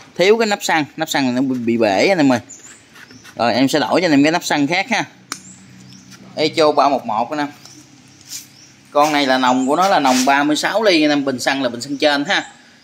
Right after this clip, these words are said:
Rồi, con số hai anh em, một triệu rưỡi. Tay lái là tay lái dài luôn, đầu bò, chén kẹp da thì đầy đủ cho anh em luôn ha. Rồi, lô số hai anh em, một triệu rưỡi. Echo ba một một. Echo ba một một anh em, nòng của nó là nòng ba mươi sáu ly.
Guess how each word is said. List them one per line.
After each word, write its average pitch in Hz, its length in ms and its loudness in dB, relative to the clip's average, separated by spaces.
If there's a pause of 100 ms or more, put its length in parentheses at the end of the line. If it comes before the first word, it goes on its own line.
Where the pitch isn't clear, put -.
Rồi, 135 220 2
con 147 180 0
số 190 140 -2
hai 156 260 0
anh 156 80 -2
em, 151 160 -2
một 123 200 -4
triệu 135 140 -4
rưỡi. 120 240 0 (840)
Tay 139 140 2
lái 160 200 0
là 185 100 -2
tay 143 140 -4
lái 156 120 0
dài 135 300 -2
luôn, 139 180 0 (200)
đầu 123 140 2
bò, 120 200 2
chén 170 180 -6
kẹp 143 140 -6
da 139 220 0
thì 156 80 -8
đầy 117 140 0
đủ 113 240 -4
cho 165 80 -2
anh 147 80 -2
em 135 160 -2
luôn 135 160 0
ha. 170 160 0 (560)
Rồi, 147 200 2
lô 170 140 2
số 196 140 -4
hai 170 220 0
anh 165 100 -2
em, 156 140 -2
một 127 200 0
triệu 139 140 -4
rưỡi. 117 200 0 (380)
Echo 170 380 2
ba 165 200 2
một 131 160 -6
một. 120 200 0 (1120)
Echo 156 280 -2
ba 156 120 4
một 143 100 2
một 123 220 -2
anh 151 100 -2
em, 147 140 -2
nòng 127 260 -2
của 143 60 -2
nó 170 100 0
là 156 160 4
nòng 120 200 -2
ba 131 160 2
mươi 139 100 0
sáu 147 220 0
ly. 175 140 4